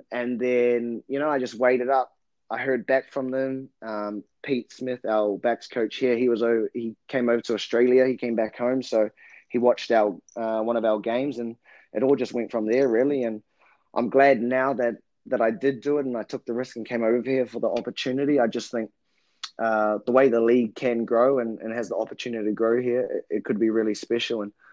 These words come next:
I think just the way they've looked after the players, certainly in this time compared to a lot of other competitions, you know, they've set an example. So a lot of players will wanna start to feed into that, which can only be, um, better for the competition and start to grow it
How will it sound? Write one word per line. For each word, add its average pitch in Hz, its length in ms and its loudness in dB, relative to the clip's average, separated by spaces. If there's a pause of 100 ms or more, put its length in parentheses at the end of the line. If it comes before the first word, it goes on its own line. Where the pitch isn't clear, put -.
(140)
I 107 60 -6
think 113 220 -2
just 110 160 -10
the 113 60 0
way 110 140 6
they've 104 220 2
looked 113 200 -2
after 113 300 -2
the 107 80 -8
players, 110 540 -2
certainly 113 400 -2
in 110 120 -2
this 113 220 -4
time 110 460 -4
compared 110 380 -2
to 113 100 -4
a - 20 -4
lot 110 240 0
of - 60 0
other 107 200 -2
competitions, 107 640 -8
you 104 80 -8
know, 107 140 -2
they've 101 160 -2
set 110 160 -4
an 107 80 -2
example. 107 480 -2
So 101 280 -4 (360)
a - 60 -4
lot 110 160 6
of 104 80 -2
players 104 360 2
will 104 120 0
wanna 104 200 -4
start 101 340 -4
to - 60 -20
feed 104 240 -2
into 107 260 -8
that, 117 200 2
which - 180 -4
can 120 140 0
only 110 180 0
be, 104 300 2
um, 98 320 -4
better 107 160 0
for 104 140 -8
the 101 80 -8
competition 110 560 -8
and 95 160 -10
start - 280 -4
to 101 80 -8
grow 104 280 -2
it 107 80 -4